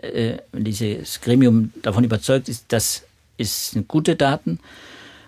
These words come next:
und das Mittel wirkt, äh, soweit wir das hier sehen, dann, äh,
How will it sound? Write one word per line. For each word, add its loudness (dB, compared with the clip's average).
und 4
das -2
Mittel 2
wirkt, 2
äh, 2
soweit 2
wir 0
das 0
hier -2
sehen, 0
dann, 4
äh, -2